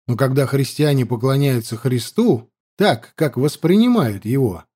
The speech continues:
возможно, они, согласно теологии логоса, поклоняются чему-то действительно божественному.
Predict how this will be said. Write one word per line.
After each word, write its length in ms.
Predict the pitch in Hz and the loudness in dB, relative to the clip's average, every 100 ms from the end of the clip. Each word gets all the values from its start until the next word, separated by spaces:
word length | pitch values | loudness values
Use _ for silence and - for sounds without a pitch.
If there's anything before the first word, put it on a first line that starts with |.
| _ _ _ _ | _ _ _ _
возможно, 560 | 92 113 190 269 233 190 | -8 0 2 2 2 2
они, 200 | 165 233 | 2 2
согласно 600 | 190 139 139 202 214 185 | 0 0 0 0 0 0
теологии 680 | 160 143 139 160 165 135 123 | 2 2 2 2 2 2 0
логоса, 580 | 107 151 208 214 - | 0 0 0 0 0
поклоняются 840 | 185 127 117 104 104 143 202 190 160 | -2 -4 -4 -4 -2 0 0 0 -4
чему-то 440 | - 113 147 135 | -2 -2 0 0
действительно 800 | 107 101 92 - 95 101 131 151 | -2 -6 -10 -10 -8 -4 -2 0
божественному. 1000 | 170 208 247 262 - 113 95 87 85 78 | 0 -2 -2 -4 -4 -6 -8 -8 -14 -18